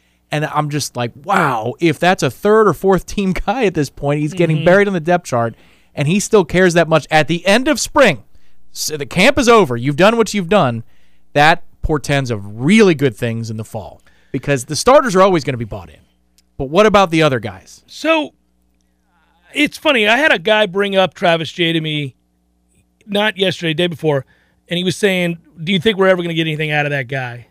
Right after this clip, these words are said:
Speaker 2: And I said, it would be a pity not to. And we, we were both kinda nodding our heads because if you go to practice, I'll just tell you guys this, not everybody obviously can go to practice. So one of the benefits of going is when you sit there and see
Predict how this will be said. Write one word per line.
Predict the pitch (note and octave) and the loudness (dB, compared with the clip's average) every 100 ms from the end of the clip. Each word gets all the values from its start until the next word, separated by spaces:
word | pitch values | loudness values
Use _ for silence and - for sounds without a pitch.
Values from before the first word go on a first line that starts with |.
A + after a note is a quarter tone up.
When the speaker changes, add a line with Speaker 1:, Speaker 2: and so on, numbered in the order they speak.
| _ _ _ _ _ _ _ _ _ - | _ _ _ _ _ _ _ _ _ -4
Speaker 2:
And | E3 | 0
I | E3 | 0
said, | E3 - F3+ E3 - _ _ | -2 0 2 0 -4 _ _
it | F#3 | -2
would | G3 F#3 | -2 0
be | G#3+ | 2
a | E3 - - | 0 -2 -4
pity | B3+ F3+ | 0 0
not | E3 C#3+ - | -2 -8 -10
to. | C3+ A#2+ B2 _ _ _ _ _ _ _ _ _ _ - | -16 -18 -20 _ _ _ _ _ _ _ _ _ _ -4
And | F#3 F3+ F3 E3+ - _ _ _ _ _ _ | 0 2 2 -2 -12 _ _ _ _ _ _
we, | G#3 G#3+ D#3+ - | 0 0 0 -4
we | A3+ | 0
were | F3 D3 | 0 2
both | G3 F#3+ | 2 2
kinda | G3 E3+ | 0 -2
nodding | D#3 E3 E3+ D#3 | 0 2 2 0
our | C#3+ | -2
heads | E3+ D#3+ C3+ | 0 0 -2
because | D3+ E3+ D#3 - - | -2 0 0 -2 -10
if | F#3+ D3 | -6 -4
you | G3 | 0
go | C4+ F#4+ | 2 2
to | F4 | 0
practice, | - F3+ E3 - A#2 | 0 2 2 -2 -8
I'll | F3 | -8
just | F3+ | -6
tell | F#3+ | -4
you | E3 | -2
guys | D3 C#3+ B2+ | -2 -2 -2
this, | D#3+ D3+ - | 0 0 -2
not | D#3 D3+ | -4 -2
everybody | D3 D3 D3+ | -2 -2 0
obviously | C#3+ D3+ C#3+ | 0 -4 -8
can | D3 | -8
go | D3+ | -4
to | D#3+ | -2
practice. | G#3+ B3+ C3 - | 0 0 -2 0
So | F#3 D#3+ _ _ _ _ _ | 0 0 _ _ _ _ _
one | B3+ F#4 | -4 -4
of | |
the | A#3+ | -2
benefits | E3 A3 C#4+ E3 C#3+ | -4 -2 -2 -4 -12
of | D#3 | -2
going | D#3+ F3 | 0 0
is | E3 | -2
when | F3 | -4
you | E3+ D#3+ | -4 -4
sit | - A3 | -6 -4
there | G3 F3 | -4 -4
and | D3+ | -6
see | - G3+ F3 D#3 | -10 -8 -8 -12